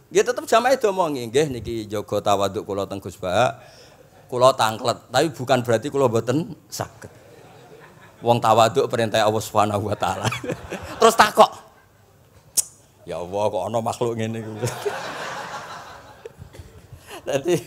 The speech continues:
mboten ben niki putu-putu ben rada terus dadi kiai manhaje ku kathah. Kula cerita wong mlete sing bener.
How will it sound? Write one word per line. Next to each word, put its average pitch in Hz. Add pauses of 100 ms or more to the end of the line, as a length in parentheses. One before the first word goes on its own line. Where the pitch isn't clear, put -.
(880)
mboten 151 (240)
ben 123 (220)
niki 113
putu-putu 117
ben 110
rada 101
terus 127 (1040)
dadi 117
kiai 123
manhaje 107
ku 110
kathah. - (840)
Kula 143
cerita 120
wong 110
mlete 110 (160)
sing 110
bener. 98